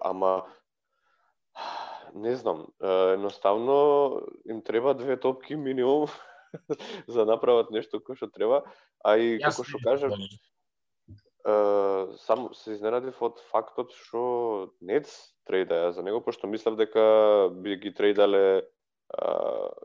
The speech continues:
Speaker 1: Динвид и, и Леверт, некој таков трейд, е, ме изненади што Џеред Ален си го, си го дадоа. Мислам,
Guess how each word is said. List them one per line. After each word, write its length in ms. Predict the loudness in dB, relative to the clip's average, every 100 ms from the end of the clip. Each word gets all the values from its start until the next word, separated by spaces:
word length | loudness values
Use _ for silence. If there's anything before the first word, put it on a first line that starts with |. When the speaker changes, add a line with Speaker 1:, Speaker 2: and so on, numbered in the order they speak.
| -20
Speaker 1:
Динвид 600 | -10 -6 -4 -4 -4 -4
и, 140 | -6 -6 -8
и 180 | -8 -4
Леверт, 520 | -2 0 0 0 -4 _ -20 _ _ _
некој 360 | -14 -14 -10 -6
таков 280 | -6 -6 -10
трейд, 380 | -6 -6 -6 -14 _ _
е, 80 | -4 -2 -2 -2 -6 -10 -16 _ _ _ _ _ _ _ _ _
ме 160 | -8 -6
изненади 640 | 0 2 2 0 0 -2 -6 _ -20 _ _ _ _ _ _ _
што 160 | -16
Џеред 400 | -4 2 2 4
Ален 240 | 4 4 0
си 160 | -6
го, 300 | -6 -4 -6 -8 _
си 140 | -10
го 80 | -4
дадоа. 340 | -2 0 -2
Мислам, 360 | -2 -6 -6 -6